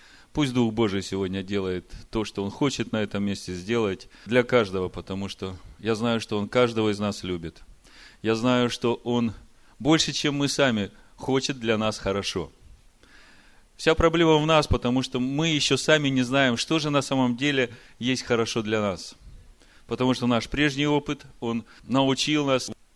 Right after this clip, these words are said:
а Бог хочет нам открыть то, что есть добро. Когда это уже добро в нас, тогда действительно приходит Царство Божие внутрь нас. Сегодняшняя суббота, она называется Шаббат Захор. По первому слову Захор — помни.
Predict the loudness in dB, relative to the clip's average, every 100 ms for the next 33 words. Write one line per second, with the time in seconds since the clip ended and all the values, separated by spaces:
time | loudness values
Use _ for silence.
0 | _ _ -4 -2 0 -2 -4 -4 -6 -6
1 | -8 -10 -2 -2 -4 -6 -6 -2 -4 -4
2 | -6 -6 -4 -4 -6 -6 -12 -18 -20 -18
3 | -18 -16 -6 -2 0 0 0 -4 -2 -2
4 | 2 0 2 0 0 -4 -12 -14 -16 -16
5 | -10 -4 -4 -4 -4 -8 -8 -10 -10 -10
6 | -8 -6 -6 -2 -4 -4 -8 -4 -6 -6
7 | -10 -10 -10 -14 -14 -18 -20 -20 -20 _
8 | -20 -20 -20 -14 -4 0 2 2 2 0
9 | 2 -2 2 2 4 2 0 -18 -20 -20
10 | -20 -20 -20 -2 2 4 4 2 0 2
11 | 2 2 0 -2 0 2 2 2 0 4
12 | 6 6 2 -16 -20 -20 -20 -20 _ -20
13 | -20 -20 -14 0 2 4 4 4 2 0
14 | 0 2 0 0 2 0 4 4 6 4
15 | 0